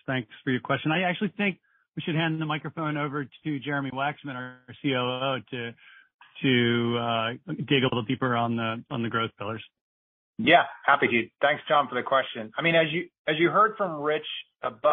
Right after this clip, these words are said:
Speaker 2: uh, earlier, you know, we're already seeing progress against our growth pillars, and that progress is increasing our confidence that we have the right strategy to help drive share in the long term. You know, on touring, we talked about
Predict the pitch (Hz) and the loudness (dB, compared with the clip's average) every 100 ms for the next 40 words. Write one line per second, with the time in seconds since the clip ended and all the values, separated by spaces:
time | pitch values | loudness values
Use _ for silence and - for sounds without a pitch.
0 | - 127 - 156 175 117 107 107 107 _ | 2 0 2 0 0 -4 -4 -6 -8 _
1 | _ 127 123 135 151 180 127 _ 165 139 | _ -10 -6 2 2 2 -2 _ -14 -12
2 | 113 104 123 117 120 113 - 90 120 143 | -12 -6 -4 -2 -2 -4 -8 -12 -8 -8
3 | 139 147 151 156 170 170 139 113 123 - | 0 0 0 -2 -2 -2 -4 -6 -6 0
4 | 156 156 131 120 - 127 113 110 _ _ | 2 2 0 -4 -10 -12 -10 -14 _ _
5 | _ _ - 165 165 156 139 135 120 - | _ _ -2 0 0 0 0 0 0 0
6 | 120 123 117 104 - 104 107 104 113 107 | -2 -2 -4 -8 -10 -10 -8 -2 -2 0
7 | 101 107 - 104 104 113 123 104 107 107 | -2 -2 -4 -4 -4 -6 -8 -4 -4 -4
8 | _ - 104 101 98 - 104 98 92 92 | _ -2 2 2 0 -4 -4 -4 -4 -4
9 | 95 101 - - - - _ _ _ 117 | -4 -6 -12 -12 -16 -20 _ _ _ 2
10 | 120 113 110 175 156 143 143 143 - 131 | 4 4 4 4 6 6 4 -2 -2 -2
11 | 123 - 120 113 117 | -2 -4 0 0 0